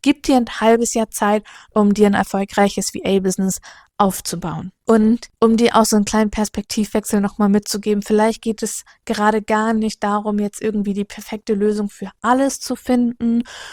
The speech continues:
und perfekt zu sein, um als virtuelle Assistenz zu starten. Das musst du nicht. Wir können unfassbar viel lernen. Wir können alle Dinge irgendwie nochmal ja, neu auch für uns mitnehmen.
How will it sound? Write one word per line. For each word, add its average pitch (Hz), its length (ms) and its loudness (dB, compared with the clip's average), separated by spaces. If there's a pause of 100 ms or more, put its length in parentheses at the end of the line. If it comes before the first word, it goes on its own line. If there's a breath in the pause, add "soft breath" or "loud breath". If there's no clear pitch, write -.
(140 loud breath)
und 202 380 2
perfekt 233 400 -6
zu - 80 -2
sein, 220 280 0
um 202 100 0
als 202 180 -4
virtuelle 190 440 -4
Assistenz 240 600 -4
zu 262 100 -4
starten. 233 480 0
Das - 320 -10
musst 233 420 0
du 262 60 -2
nicht. 240 280 0 (380 loud breath)
Wir 202 120 -2
können 196 340 -8
unfassbar 254 680 -2
viel 233 260 2
lernen. 208 480 0
Wir 202 460 4 (380 loud breath)
können 214 360 2 (160)
alle 247 320 2
Dinge 226 280 4
irgendwie 214 580 -2 (140)
nochmal 202 720 0 (340)
ja, 240 380 4
neu 220 400 4
auch 208 100 -2
für - 180 -2
uns 208 180 -2
mitnehmen. 220 580 0